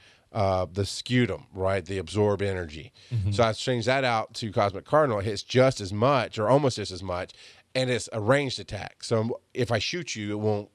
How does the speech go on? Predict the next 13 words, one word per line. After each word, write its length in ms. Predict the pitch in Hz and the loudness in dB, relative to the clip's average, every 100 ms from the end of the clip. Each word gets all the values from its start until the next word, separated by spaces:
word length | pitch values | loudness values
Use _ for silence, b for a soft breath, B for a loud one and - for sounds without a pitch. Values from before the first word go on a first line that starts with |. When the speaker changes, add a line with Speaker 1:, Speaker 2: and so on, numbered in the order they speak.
| - | -12
Speaker 1:
absorb 340 | 101 95 98 90 | -8 -2 0 2
energy. 440 | 110 87 - 71 _ b b b b b - | 0 -2 -8 -16 _ b b b b b -2
Uh, 180 | 107 104 | 0 2
and 140 | 135 | 2
that's, 240 | 156 147 - | 2 0 -4
I 80 | 117 | -4
mean, 100 | 139 | -2
that 220 | 113 143 - | 0 -2 -2
set's 260 | 180 135 | -6 -4
been 140 | 127 117 | -4 -4
working 280 | 117 104 92 | -6 -8 -10
so 400 | - - 196 180 | -8 -4 0 2
well 420 | 165 131 104 | 2 2 -2